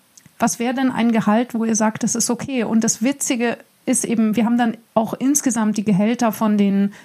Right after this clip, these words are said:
leitenden Mitarbeitern offengelegt untereinander, ähm, wo wir dann auch merken, die Mitarbeiter, die, die fangen dann wirklich an mitzudenken und da kommen eben keine,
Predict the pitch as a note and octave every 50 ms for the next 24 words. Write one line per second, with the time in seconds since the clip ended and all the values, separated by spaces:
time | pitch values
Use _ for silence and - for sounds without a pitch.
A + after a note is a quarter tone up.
0 | - - G3+ F#3 F#3 G3+ A#3 A3+ - A#3+ A3+ A3 A3 A3+ A3 A#3 G#3+ F#3 G3 G3
1 | G3 - G3+ G3 F#3+ - - B3 - - A#3 G3 F#3+ F3+ F3+ F#3 A3 C#4 - -
2 | - - - A#3 A3 G#3 G3+ F#3+ F#3+ F#3+ F#3+ G3 G3+ A3 B3 C#4+ - - - -
3 | - - - - - - - _ _ _ - G#3+ G#3+ G#3 G#3 G#3 G#3 G#3 G#3 G#3
4 | G#3 G#3 - _ _ _ _ _ _ _ _ _ _ _ _ _ - G3+ G#3 A#3+
5 | B3 A#3+ B3+ A#3+ A#3 A#3 A#3 - - G3+ - A3 A3 A3+ B3+ C4 - C4+ A#3+ A3+
6 | - - A#3 A#3 A3+ G#3 A3+ B3+ C4 - C#4 C4 A#3 A3 A3+ A3 A#3 A#3 A3+ -
7 | A3 G#3+ - - _ _ - A3+ - - A#3+ B3+ C4 D4 C4 B3 A#3 A3 G3+ B3
8 | C4 - C4+ B3+ - - - - - A#3 B3+ B3+ - - - A3+ C4 D4 - -
9 | - D4 G#3+ G#3+ G#3 G#3 G#3+ G#3+ - G#3+ - B3 A3 A3 A3 G#3+ - - - -
10 | C4 B3+ C4+ B3+ A#3+ - G3 A3+ G3+ A3+ A3 G#3+ - - - G#3 A3+ B3+ C4+ C4
11 | A#3+ A3+ A3+ A3 A3